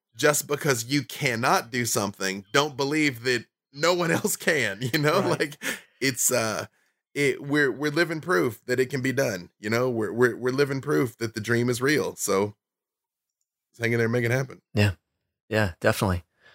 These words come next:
Speaker 2: I would, I do wanna make sure that I'm giving you an opportunity to talk about the other things that are important to you that I haven't thought to bring up.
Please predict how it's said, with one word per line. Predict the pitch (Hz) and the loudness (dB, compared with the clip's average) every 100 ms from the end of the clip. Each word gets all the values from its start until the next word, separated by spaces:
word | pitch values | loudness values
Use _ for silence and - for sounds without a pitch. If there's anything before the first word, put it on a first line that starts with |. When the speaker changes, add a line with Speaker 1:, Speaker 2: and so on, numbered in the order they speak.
| _ _ _ - - - | _ _ _ -20 -20 -2
Speaker 2:
I | 123 | 0
would, | 123 139 143 | 2 0 2
I | 135 | 2
do | 175 | 2
wanna | 196 | 2
make | 165 - | 2 0
sure | 151 147 | 2 2
that | 127 113 | 2 2
I'm | 110 | 2
giving | 120 131 131 | 2 2 2
you | 120 120 120 | 2 4 4
an | |
opportunity | 107 - 120 113 | 2 0 2 2
to | 95 | 2
talk | 101 - | 0 2
about | 104 | -2
the | - | 0
other | 117 120 | 0 2
things | 117 117 110 101 | 2 0 2 2
that | 101 95 - | 2 2 0
are | 110 98 | 0 0
important | 90 - - 117 | 0 0 0 0
to | - | 0
you | 90 92 120 - - - - _ | 2 2 0 -4 -18 -18 -20 _
that | 123 107 | 0 2
I | 117 | 4
haven't | 131 110 - | 2 0 0
thought | 120 - - | -2 -2 -8
to | |
bring | 151 110 92 | -2 0 2
up. | 98 - | 0 -2